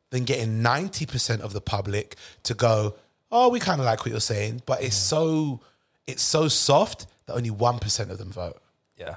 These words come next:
Speaker 1: Do you understand what I'm saying?
Speaker 2: Yeah.
Speaker 1: Ninety-nine percent of ten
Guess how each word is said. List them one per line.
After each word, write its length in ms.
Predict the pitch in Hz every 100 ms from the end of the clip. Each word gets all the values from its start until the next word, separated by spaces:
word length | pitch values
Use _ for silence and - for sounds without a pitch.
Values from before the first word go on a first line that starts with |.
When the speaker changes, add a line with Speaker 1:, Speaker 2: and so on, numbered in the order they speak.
| -
Speaker 1:
Do 80 |
you 20 | 120
understand 200 | 120 131
what 40 |
I'm 40 | 131
saying? 300 | 135 135 98 -
Speaker 2:
Yeah. 200 | 101 85 - _ _ _ _
Speaker 1:
Ninety-nine 380 | 131 170 180 170
percent 320 | 156 143 147
of 200 | 123 123
ten 420 | - 160 127 123